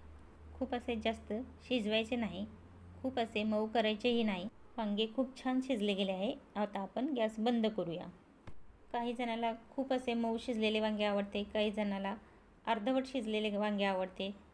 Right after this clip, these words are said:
तुम्हाला जसं हवं तसं तुम्ही शिजवू शकता. येथे खूप काही आपण मसाले वापरले नाहीत. खूप कमी मसाल्यामध्ये हे वांगे आपण छान असे तयार केलेले आहे. खूप कमी साहित्यात भरले वांगे आपले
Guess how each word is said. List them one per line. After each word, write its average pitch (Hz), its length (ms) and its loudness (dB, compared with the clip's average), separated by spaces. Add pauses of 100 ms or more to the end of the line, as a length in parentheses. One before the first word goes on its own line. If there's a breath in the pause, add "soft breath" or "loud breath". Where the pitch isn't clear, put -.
तुम्हाला 233 260 0
जसं 247 300 0
हवं 233 280 2 (140)
तसं 240 180 -2
तुम्ही 226 340 0 (180)
शिजवू 220 280 0
शकता. 214 440 -2 (480)
येथे 226 220 -2 (120)
खूप 269 220 -2
काही 254 160 2
आपण 220 280 2
मसाले 220 400 0
वापरले 214 420 4
नाहीत. 202 260 0 (420)
खूप 285 140 0 (140)
कमी 254 180 4
मसाल्यामध्ये 214 720 4 (220)
हे 240 60 4
वांगे 214 300 4
आपण 214 400 0
छान 247 260 0
असे 220 260 0 (240)
तयार 220 240 6
केलेले 214 360 2
आहे. 185 300 0
खूप 277 200 -4 (180)
कमी 262 200 0
साहित्यात 226 460 0 (420)
भरले 220 340 2
वांगे 214 240 2
आपले 208 300 -2